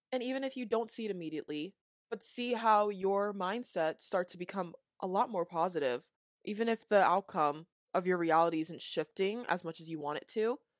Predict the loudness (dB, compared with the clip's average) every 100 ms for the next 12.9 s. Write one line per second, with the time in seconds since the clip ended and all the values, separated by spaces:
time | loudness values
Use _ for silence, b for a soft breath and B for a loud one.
0 | _ _ 0 2 0 0 2 2 0 -4
1 | -4 -6 _ _ _ _ _ _ _ -4
2 | -2 -4 -4 -2 -2 -4 -8 -2 0 0
3 | 0 0 0 0 -2 -6 -6 -2 -4 -4
4 | -4 -4 -4 -10 _ _ -2 0 0 2
5 | 2 0 -2 -2 -6 -6 -6 -6 -4 -6
6 | -10 -10 -8 -8 0 0 0 -4 -12 -10
7 | -8 -6 -6 -6 -8 -14 _ _ -8 -2
8 | -2 -2 -2 -4 -4 -6 -6 -6 -6 -8
9 | -8 -8 -10 -12 -18 _ _ -12 -6 -4
10 | -6 -6 -6 -6 -10 -10 -10 -10 -10 -10
11 | -12 _ _ _ -2 0 0 -2 -2 -4
12 | -4 -4 -2 -4 -4 -4 -2 -2 -4